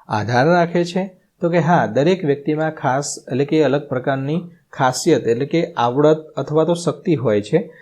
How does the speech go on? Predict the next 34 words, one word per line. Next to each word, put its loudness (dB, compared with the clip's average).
જે 4
શારીરિક 2
ક્ષમતાઓ 0
પર 2
હંમેશા -2
આધાર 0
રાખતી -2
નથી. -6
કેટલીક 2
શક્તિઓ 0
શારીરિક 0
હોય 2
છે, -2
જ્યારે 2
કેટલીક -2
માનસિક -2
હોય -2
છે. -10
દિવ્યાંગ 4
વ્યક્તિઓ 2
પણ 0
અદ્ભુત 0
સિદ્ધિઓ 2
મેળવી 2
શકે -4
છે, -4
જે 4
દર્શાવે 4
છે -2
કે -2
શક્તિઓ 0
માત્ર -2
શારીરિક 0
મર્યાદાઓથી -2